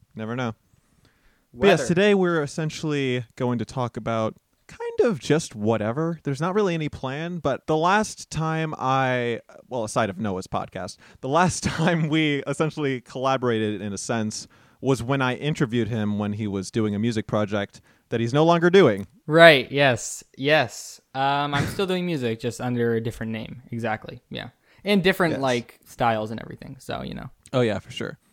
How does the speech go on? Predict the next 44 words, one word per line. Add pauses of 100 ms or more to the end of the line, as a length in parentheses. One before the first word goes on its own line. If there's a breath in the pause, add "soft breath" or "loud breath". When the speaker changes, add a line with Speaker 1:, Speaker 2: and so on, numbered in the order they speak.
(200 soft breath)
Speaker 1:
Do
you
wanna
plug
that? (420 soft breath)
Speaker 2:
Um, (120)
yeah,
I
could
plug
it.
Yeah,
it's,
uh,
right
now
I'm
doing
music
under (120)
the
artist
name
Before
Jane,
and
I (220)
th-,
have (640 soft breath)
one
album
out
and
also
an (160)
E
P,
like,
an
acoustic
kind
of
E
P.